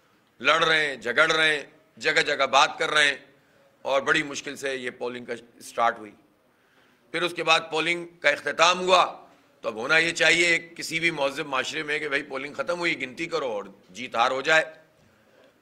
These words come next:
लेकिन पता ये चला जो गिनती की बुनियाद है form eleven और form twelve, उसको provide नहीं किया जा रहा। क्या justification है इस बात की कि form ग्यारह और के form बारह गिनती के बाद फराहम ना किए जा रहे हों,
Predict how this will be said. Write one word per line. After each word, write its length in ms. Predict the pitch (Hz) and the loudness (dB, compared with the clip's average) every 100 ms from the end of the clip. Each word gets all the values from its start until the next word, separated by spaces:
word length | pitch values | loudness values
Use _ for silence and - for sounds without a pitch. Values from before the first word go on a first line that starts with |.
| _ _ - | _ _ -8
लेकिन 260 | 139 175 165 | -6 -4 -4
पता 240 | 160 190 | 0 2
ये 120 | 180 175 | 2 0
चला 280 | 160 175 180 | 0 2 2
जो 120 | 175 | -2
गिनती 320 | 156 156 180 | -6 -10 -14
की 140 | 160 165 | -12 -12
बुनियाद 420 | 143 143 175 190 | -6 2 4 6
है 80 | 156 | 2
form 280 | 151 147 147 | 0 -4 -2
eleven 320 | 143 143 156 | -2 -2 -4
और 100 | 143 | -8
form 300 | - 135 135 - _ _ | -4 -4 -4 -16 _ _
twelve, 240 | 151 156 135 - _ _ _ _ _ _ 151 | 2 2 2 -10 _ _ _ _ _ _ -12
उसको 240 | - 180 | -8 -8
provide 420 | 175 175 170 175 | -4 2 6 4
नहीं 120 | 175 170 | 4 -4
किया 160 | 165 | -2
जा 140 | 156 143 | 0 0
रहा। 160 | 135 - _ _ _ _ _ | 0 -6 _ _ _ _ _
क्या 140 | 220 220 | 2 4
justification 680 | 180 170 165 151 160 147 147 | 2 -4 -10 -8 -8 -6 -6
है 80 | 139 | -6
इस 80 | 117 | -4
बात 240 | 123 123 | -4 -4
की 140 | - 117 - _ _ _ _ _ _ _ | -8 -20 -20 _ _ _ _ _ _ _
कि 60 | 127 | -14
form 280 | - 151 165 | 0 0 2
ग्यारह 280 | 151 151 170 | 2 4 6
और 220 | 170 156 | 4 2
के 80 | - | -6
form 300 | - 147 151 | -4 -2 0
बारह 320 | 135 139 156 156 - _ 104 | 2 4 4 2 -8 _ -12
गिनती 300 | 139 151 165 | -10 -8 -8
के 140 | 156 | -4
बाद 180 | 135 143 | 0 0
फराहम 320 | - 131 135 | 0 -2 -2
ना 120 | 135 135 | -2 -6
किए 180 | 127 113 | -6 -6
जा 140 | 104 | -6
रहे 120 | |
हों, 60 | 101 | -6